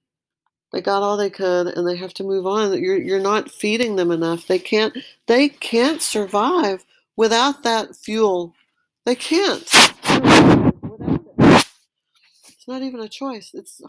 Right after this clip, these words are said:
hardwired in there. They gotta go. They gotta go get it. They gotta go get it any way they can, even if it destroys them,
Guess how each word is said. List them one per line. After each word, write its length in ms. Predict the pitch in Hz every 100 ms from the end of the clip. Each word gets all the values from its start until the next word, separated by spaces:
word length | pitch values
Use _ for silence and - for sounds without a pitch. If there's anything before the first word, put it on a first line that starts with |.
| -
hardwired 520 | 240 247 220 220 214
in 160 | 226 247
there. 200 | 185 185
They 140 | 196
gotta 200 | 269 226
go. 260 | 185 202 220
They 100 | 185
gotta 180 | 214
go 140 | 208 202
get 240 | 175 185
it. 240 | 190 143 - - _ _ _ _ _ _ _ -
They 80 | 208
gotta 180 | 220
go 120 | 202 190
get 180 | 180
it 120 | 170 170
any 180 | 160
way 160 | 160 160
they 120 | 165
can, 480 | 165 196 185 165 160 - _ _ _ -
even 240 | 196 190
if 160 | 190 180
it 100 | 160
destroys 560 | 175 - 175 185 214 170
them, 320 | 170 165